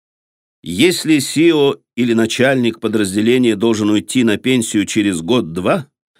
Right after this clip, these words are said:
он может воспринять реинжиниринг неодобрительно, без энтузиазма.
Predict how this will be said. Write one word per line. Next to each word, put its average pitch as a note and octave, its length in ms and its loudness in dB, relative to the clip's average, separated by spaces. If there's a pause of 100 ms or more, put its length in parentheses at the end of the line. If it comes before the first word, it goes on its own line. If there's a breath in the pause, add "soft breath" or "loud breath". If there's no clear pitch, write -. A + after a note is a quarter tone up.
(360 loud breath)
он G3 160 0
может A3 320 0
воспринять F#3+ 640 0
реинжиниринг E3+ 840 0
неодобрительно, C3 1300 -2 (260 soft breath)
без C#3+ 260 0
энтузиазма. A#2+ 760 -2